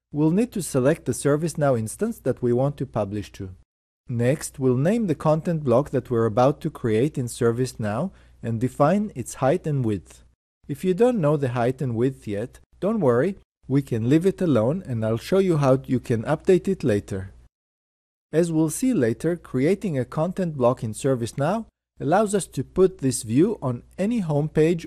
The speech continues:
or C M S page to create a dashboard. We have some options here that allow us to make best use of the space on the dashboard and to control user options.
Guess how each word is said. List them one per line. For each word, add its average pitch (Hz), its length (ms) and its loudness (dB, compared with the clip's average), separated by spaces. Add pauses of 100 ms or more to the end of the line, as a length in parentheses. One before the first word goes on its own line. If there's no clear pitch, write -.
or 165 220 2
C - 220 -2
M 143 140 2
S 139 180 0
page 147 480 0
to 135 120 -8
create 135 440 0
a 135 80 0
dashboard. 98 720 -6 (1040)
We 156 160 2
have 214 240 2
some 151 240 0
options 151 460 -2
here 123 320 0 (280)
that 120 220 -2
allow 143 320 4
us 147 140 0
to 127 120 -6
make 127 340 -2
best 165 320 0
use 151 220 0
of 113 160 -2
the 107 100 -2
space 127 460 0
on 120 160 0
the 113 80 -2
dashboard 110 640 -2 (320)
and 131 160 -4
to 143 80 -2
control 143 480 0
user 131 320 2
options. 95 560 -6